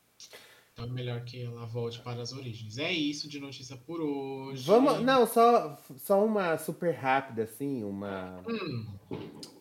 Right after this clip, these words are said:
Speaker 2: uma citação, assim, honrosa. Gente, que saiu o
Speaker 1: Ah.
Speaker 2: trailer de Super Mario Brothers, o filme. Gente, que coisa fofa.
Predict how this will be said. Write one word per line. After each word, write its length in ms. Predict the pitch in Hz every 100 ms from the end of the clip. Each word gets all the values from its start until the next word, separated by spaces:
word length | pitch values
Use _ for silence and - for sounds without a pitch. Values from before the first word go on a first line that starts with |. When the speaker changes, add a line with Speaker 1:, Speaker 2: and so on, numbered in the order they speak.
| - -
Speaker 2:
uma 760 | 104 104 104 101 98 92 87 90 -
citação, 640 | 110 113 104 - 104 101
assim, 840 | 98 - 110 101 92 90 87 85 95 _ _
honrosa. 720 | 101 107 107 127 156 131 107 101
Gente, 440 | 113 143 139 -
que 140 | -
saiu 240 | 147 160 160
o 20 |
Speaker 1:
Ah. 40 | 160
Speaker 2:
trailer 460 | 156 147 160 165
de 220 | 143 151
Super 440 | 143 - 147 156 139
Mario 280 | 127 123 117
Brothers, 600 | 113 104 104 113 117 113
o 80 |
filme. 480 | 104 - 104 104 107
Gente, 300 | 110 135 127
que 120 | - 123
coisa 300 | 135 123 123
fofa. 500 | - 101 - 90